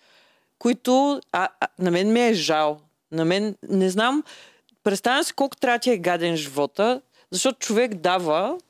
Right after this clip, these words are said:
на света около себе си това, което има вътре в него. Ти не можеш да дадеш нещо друго. Ако ти даваш само омраза, гняв, а, а,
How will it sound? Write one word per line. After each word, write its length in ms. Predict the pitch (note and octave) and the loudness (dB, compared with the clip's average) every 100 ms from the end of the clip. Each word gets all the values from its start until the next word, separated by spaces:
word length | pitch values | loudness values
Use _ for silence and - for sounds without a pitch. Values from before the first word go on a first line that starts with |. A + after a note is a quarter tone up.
| _ | _
на 120 | F3 F3+ | -2 -2
света 440 | - F3 D#3+ G#3 | -2 -4 -2 0
около 440 | G#3 G3 E3+ E3 | 2 2 0 -4
себе 280 | D#3 F#3+ G#3 | -2 0 0
си 120 | C4 | -2
това, 220 | - G#3+ G#3 | -2 -2 0
което 300 | G#3+ F#3+ G3+ | -2 0 0
има 160 | G#3 | 0
вътре 340 | G#3+ G3 - E3+ | 0 -2 -2 -6
в 120 | - | -6
него. 320 | D3 C3+ C#3 _ _ _ | -4 -4 -6 _ _ _
Ти 140 | - B3 | -4 -4
не 200 | G3 G#3+ | 0 2
можеш 240 | A#3 C4 | 2 0
да 40 | A3 | 0
дадеш 300 | F#3+ F#3+ - | 0 -2 -2
нещо 240 | F3 - | -6 -6
друго. 300 | C#3+ C#3+ C#3+ - - - | -4 -4 -4 -6 -20 -6
Ако 180 | F3 E3+ | -4 -4
ти 140 | - | -4
даваш 260 | A#3 C4 C4 | 2 2 2
само 340 | C4 A#3+ A#3 | 0 0 0
омраза, 480 | F#3+ D#3+ E3+ F3+ F#3+ | 0 2 2 2 -2
гняв, 720 | E3 D3+ D#3+ E3 E3+ - - - - - _ - | -2 -2 0 0 -4 -12 -18 -20 -20 -20 _ -4
а, 80 | E3 D#3+ D3 C#3 - | 0 2 0 -2 -4
а, 100 | - | -2